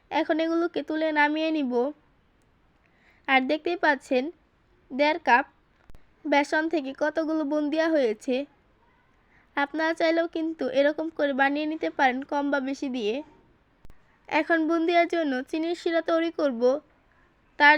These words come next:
জন্য প্রথমে নিয়ে নিয়েছি একটি প্যানের মধ্যে চিনি। এইখানে এক কাপ পরিমাণের বেশি চিনি নিয়ে নিয়েছি। তারপর এটার মধ্যে হাফ কাপ পরিমাণ পানি দিয়ে দিয়েছি। তারপর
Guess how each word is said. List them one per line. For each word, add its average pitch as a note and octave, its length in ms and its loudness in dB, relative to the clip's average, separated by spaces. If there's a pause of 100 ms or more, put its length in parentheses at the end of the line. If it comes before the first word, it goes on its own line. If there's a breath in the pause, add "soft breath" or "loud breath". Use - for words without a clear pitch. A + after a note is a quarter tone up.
জন্য E4 160 -2 (120)
প্রথমে E4 340 -2 (120)
নিয়ে E4 160 -4
নিয়েছি D#4+ 400 -6 (120)
একটি D4 240 -8
প্যানের E4 400 -2
মধ্যে C4 300 -4 (120)
চিনি। B3+ 340 -4 (480 soft breath)
এইখানে D#4 360 0 (140)
এক D#4+ 60 -6 (100)
কাপ E4 220 -2
পরিমাণের D#4+ 460 -2 (100)
বেশি D#4+ 200 -4 (100)
চিনি D#4 240 -6 (100)
নিয়ে D#4+ 240 -4
নিয়েছি। C4+ 440 -6 (720 soft breath)
তারপর D4+ 380 4 (100)
এটার D#4 320 0
মধ্যে C4+ 320 -4
হাফ C#4 260 0
কাপ D#4 140 -4 (100)
পরিমাণ D#4+ 320 0 (140)
পানি C#4+ 220 0 (100)
দিয়ে D#4+ 220 -2
দিয়েছি। C4 400 -4 (1900)
তারপর D4+ 400 8